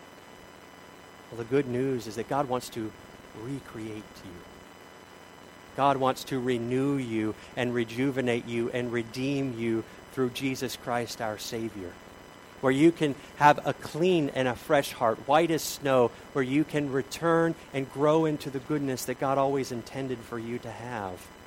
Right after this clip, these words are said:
before sin. And you could begin life as God wants you to live it. And what a blessed thing that would be. And so in, I wonder if you feel that in your soul.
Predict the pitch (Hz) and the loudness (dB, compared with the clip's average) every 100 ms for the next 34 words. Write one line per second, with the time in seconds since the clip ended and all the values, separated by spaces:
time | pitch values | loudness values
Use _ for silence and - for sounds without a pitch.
0 | - - - - 110 - 110 107 - - | -20 -20 -20 -16 -14 -8 -6 -6 -8 -6
1 | 107 113 - - - - - - - - | -6 -6 -12 -20 -20 -20 -20 -20 -20 -20
2 | - - - - - 113 135 - 120 120 | -20 -20 -20 -18 -16 -10 -8 -8 -10 -10
3 | - 123 123 123 - 107 110 113 113 - | -6 -4 -4 -4 -6 -6 -4 -4 -6 -12
4 | - - - 104 - - 107 101 101 107 | -20 -18 -14 -14 -12 -12 -10 -10 -8 -6
5 | 92 - 110 - 98 104 101 107 104 - | -6 -10 -14 -12 -10 -10 -10 -10 -12 -16
6 | - - 113 123 113 - - - 123 131 | -18 -12 -6 -4 -4 -8 -18 -14 -4 -4
7 | - 123 - 117 110 110 113 104 107 92 | -4 -8 -6 -8 -4 -6 -6 -8 -8 -8
8 | 92 - - - - - - - - - | -12 -18 -20 -20 -20 -20 -20 -20 -12 -2
9 | 170 151 143 - 135 - 139 151 220 202 | 4 4 2 -2 -10 -4 0 2 2 0
10 | 165 - 196 156 135 127 120 104 - 131 | -2 2 4 6 4 2 -2 -2 -4 0
11 | 104 | 0